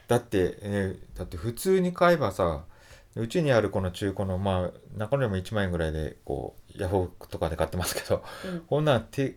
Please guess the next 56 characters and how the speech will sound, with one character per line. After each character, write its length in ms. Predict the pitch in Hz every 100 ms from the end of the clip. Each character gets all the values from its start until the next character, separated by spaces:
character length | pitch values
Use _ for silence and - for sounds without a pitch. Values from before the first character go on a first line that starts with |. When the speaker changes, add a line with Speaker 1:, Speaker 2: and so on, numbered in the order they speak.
| 101
Speaker 1:
五 160 | 107
万 260 | 143 196 101
よ、 180 | 78 95
五 120 | 90
万。 260 | 95 85 71 - -
Speaker 2:
う 260 | 196 196 185
ん。 40 |
Speaker 1:
こ 80 | 170
れ 80 | 101
一 200 | - 113
つ 160 | - 73
で。 100 | - - - 107
シ 240 | - 180
ー 20 |
デ 100 | 175
ィ 40 | 175
ー 40 |
プ 100 | 180
レ 80 | 165
イ 20 |
ヤ 80 | 120
ー 40 |
も 100 | 98
五 100 | 87
万 180 | 98 92
ぐ 60 | 85
ら 80 | 73
い 40 |
す 120 | -
る 80 | 78
ん 60 | 71
じ 60 |
ゃ 20 | 71
け。 140 | - -
Speaker 2:
う 60 | 196
ん。 200 | 170 - - - - - - - - - - - -
Speaker 1:
ね、 160 | 101 87
そ 160 | - 151
れ、 300 | 147 - - - - _ _ -
あ 120 | 107
れ、 60 | 113
あ 120 | 123
れ 80 | 156
い 60 | 143
く 100 | 165
ら 60 |
だ 60 | 147
っ 40 |
た 120 | - 98
か 80 |
な？ 200 | 87 82 - - - - - _ - - -
多 100 | 165
分 120 | 151
今、 460 | 185 202 147 117 - _ _
あ、 120 | 120
い-、 140 | 131